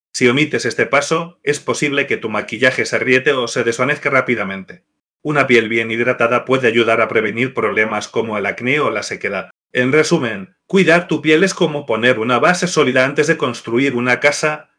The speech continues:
Es el primer paso hacia un look espectacular.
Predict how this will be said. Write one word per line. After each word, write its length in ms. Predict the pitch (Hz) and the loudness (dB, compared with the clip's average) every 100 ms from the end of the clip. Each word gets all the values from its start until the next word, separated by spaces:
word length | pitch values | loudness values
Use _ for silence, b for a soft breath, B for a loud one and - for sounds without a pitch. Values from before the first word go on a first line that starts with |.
| _ | _
Es 160 | 214 214 | 0 0
el 100 | 180 | -2
primer 380 | 110 127 180 | -2 0 2
paso 280 | 175 175 185 | 2 2 0
hacia 200 | 139 143 | 2 2
un 140 | 156 175 | 4 4
look 200 | 170 180 | 4 0
espectacular. 880 | - 131 - 151 113 98 87 - | -4 -4 -2 -2 -2 -4 -4 -8